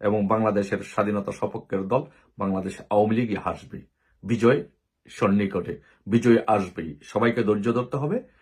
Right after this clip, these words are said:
কেউ মনক্ষুণ্ণ হলে হবে না, মনোবল হারালে হবে না। এরকম সবসময় বাংলাদেশে এরকম পরিস্থিতির উদ্ভব হয়েছে, বাংলাদেশকে নিয়ে ষড়যন্ত্র হয়েছে, আওয়ামী লীগকে নিয়ে ষড়যন্ত্র হয়েছে, বঙ্গবন্ধু পরিবারকে নিয়ে ষড়যন্ত্র হয়েছে। এগুলো বানের মতো ভেসে যাবে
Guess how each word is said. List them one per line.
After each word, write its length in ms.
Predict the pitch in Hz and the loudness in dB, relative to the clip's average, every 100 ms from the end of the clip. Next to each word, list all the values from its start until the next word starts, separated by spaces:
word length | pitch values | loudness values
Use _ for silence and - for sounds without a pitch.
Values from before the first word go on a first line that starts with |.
| _ _ | _ _
কেউ 140 | 110 110 | -2 0
মনক্ষুণ্ণ 500 | 113 113 - 110 117 | 4 2 0 -4 -2
হলে 200 | 123 120 | -2 -2
হবে 160 | 127 | -2
না, 180 | 151 233 - _ - | -4 -6 -10 _ 2
মনোবল 340 | 117 113 117 | 6 6 6
হারালে 360 | 98 95 95 95 | 4 2 0 -2
হবে 220 | 92 87 | -4 -8
না। 180 | 85 76 _ _ _ - | -10 -14 _ _ _ -2
এরকম 320 | 110 123 139 | 2 2 0
সবসময় 400 | - 123 - 147 | -6 -10 -4 0
বাংলাদেশে 600 | 123 120 113 107 - 101 - _ _ - | 2 2 2 0 -2 -8 -10 _ _ -2
এরকম 340 | 104 107 110 | 0 0 0
পরিস্থিতির 460 | 113 117 113 101 110 | 0 0 -2 -4 -4
উদ্ভব 280 | 101 117 | -2 -2
হয়েছে, 540 | 104 - 127 147 - 240 _ _ _ - | -2 4 4 4 -2 -8 _ _ _ -4
বাংলাদেশকে 460 | 101 107 98 - | -2 0 -4 -4
নিয়ে 120 | 110 107 | -4 -2
ষড়যন্ত্র 540 | 104 107 117 117 120 | 0 0 0 0 0
হয়েছে, 380 | 113 120 - 247 - - | -2 -2 -4 -8 -8 -8
আওয়ামী 260 | 98 107 113 | -2 2 0
লীগকে 200 | 107 110 | 0 -2
নিয়ে 140 | 110 | -2
ষড়যন্ত্র 500 | 104 104 117 110 107 | 0 -2 -2 -4 -2
হয়েছে, 380 | 113 110 - 226 - - | -2 -2 -4 -8 -8 -4
বঙ্গবন্ধু 400 | 107 113 104 101 | 0 2 2 -2
পরিবারকে 480 | 95 104 101 98 90 | 0 0 0 -2 -2
নিয়ে 140 | 90 87 | -6 -6
ষড়যন্ত্র 480 | - 90 87 85 | -8 -8 -8 -12
হয়েছে। 280 | 82 - 78 _ _ _ | -14 -14 -18 _ _ _
এগুলো 300 | - 113 156 | -4 0 2
বানের 460 | 135 107 117 127 117 | 2 4 6 6 6
মতো 240 | 101 101 | 2 0
ভেসে 240 | 101 101 120 | 0 0 2
যাবে 260 | 131 196 | 2 2